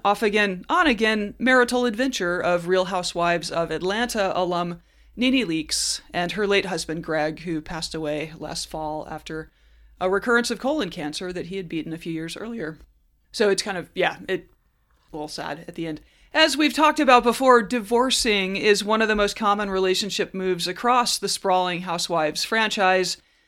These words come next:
so perhaps it's not especially surprising that Nene, after three seasons on, do people call it Roa? Is that the pronunciation? Uh, anyway, Real Housewives of Atlanta kicked her husband of fourteen years to the curb.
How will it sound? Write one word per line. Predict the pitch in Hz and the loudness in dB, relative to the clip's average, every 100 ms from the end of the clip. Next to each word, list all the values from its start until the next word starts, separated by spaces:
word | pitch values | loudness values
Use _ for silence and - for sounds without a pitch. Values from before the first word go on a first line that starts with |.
| _ _ | _ _
so | - 233 | -6 -2
perhaps | 208 196 202 196 - | -2 -2 0 0 0
it's | 180 | -4
not | 220 220 202 | 0 2 2
especially | - 175 170 170 | 0 -2 -4 -6
surprising | 156 170 - 151 156 156 156 151 156 151 | -6 -8 -6 -4 -4 -4 -4 -4 -6 -8
that | 165 175 | -6 2
Nene, | 285 277 269 254 - - - | 4 6 6 2 -4 -20 -10
after | 202 233 | -8 -6
three | 233 240 | -4 -2
seasons | 233 247 214 208 202 190 | -2 -2 -2 -2 -2 -4
on, | - 170 170 170 170 _ _ _ _ _ _ _ _ _ _ | -2 0 0 -4 -10 _ _ _ _ _ _ _ _ _ _
do | 208 | -6
people | 226 247 | -4 -4
call | 240 247 233 | -2 0 2
it | - | 2
Roa? | 180 202 226 247 214 - - - | 2 2 2 -2 -10 -18 -20 -14
Is | 196 | -8
that | 208 208 202 - | -6 -6 -10 -12
the | |
pronunciation? | 202 226 214 202 208 214 - 214 | -10 -6 -6 -4 -2 -2 -2 -8
Uh, | 202 165 - | -8 -10 -6
anyway, | 196 165 151 147 | -4 -2 -2 0
Real | 202 214 | 0 0
Housewives | 202 202 190 | 0 0 -2
of | 180 | -2
Atlanta | 175 220 226 | -2 2 2
kicked | 233 339 311 | 0 -2 0
her | 277 | 4
husband | 302 294 302 | 4 4 0
of | 247 | 0
fourteen | - 294 285 302 277 247 | 0 -2 0 2 2 2
years | 254 254 - | 0 -2 -4
to | 285 | -6
the | 208 | -8
curb. | - - 302 277 196 170 | -12 2 6 6 4 -2